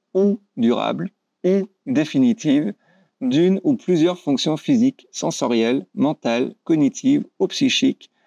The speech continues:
d'un polyhandicap ou d'un trouble de santé invalidant. Vous voyez que la définition, elle est passablement large et elle peut toucher à plein, plein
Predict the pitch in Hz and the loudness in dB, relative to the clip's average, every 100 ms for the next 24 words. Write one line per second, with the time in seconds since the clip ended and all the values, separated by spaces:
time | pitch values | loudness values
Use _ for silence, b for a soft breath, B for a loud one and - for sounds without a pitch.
0 | _ 113 120 143 180 165 151 123 - 127 | _ -2 0 2 2 2 2 0 -2 -6
1 | - _ _ - 165 139 131 - 170 135 | -6 _ _ -2 0 0 -2 -2 -2 0
2 | 120 117 120 - 139 - 135 127 117 107 | 0 -2 -4 -2 -2 -2 -4 0 0 -2
3 | _ _ _ 107 113 151 - 117 117 131 | _ _ _ -4 0 0 -2 -2 -2 0
4 | 120 - 170 127 117 107 b b b _ | -2 0 -2 0 0 -2 b b b _
5 | - _ - 127 131 120 117 107 123 170 | -20 _ -8 -4 0 2 2 0 0 0
6 | 135 110 110 131 117 - 143 110 - 147 | 0 0 -2 -4 -4 -2 -2 -2 -4 -6
7 | - 131 147 | -2 -4 -4